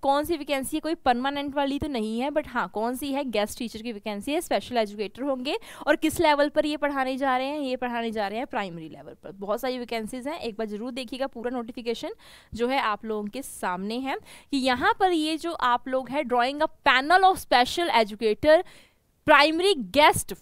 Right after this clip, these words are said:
for engagement in Delhi government school for academic two thousand twenty-two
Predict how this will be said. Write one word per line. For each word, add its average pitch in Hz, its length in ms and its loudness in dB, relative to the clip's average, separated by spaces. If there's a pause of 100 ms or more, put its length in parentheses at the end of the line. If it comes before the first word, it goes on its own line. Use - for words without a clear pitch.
for 330 160 4 (140)
engagement 269 720 0
in 294 140 -2
Delhi 254 380 2
government 247 420 0
school 254 300 -6
for - 220 0
academic 226 680 -2
two 277 180 -4
thousand 220 560 -4
twenty-two 220 580 -8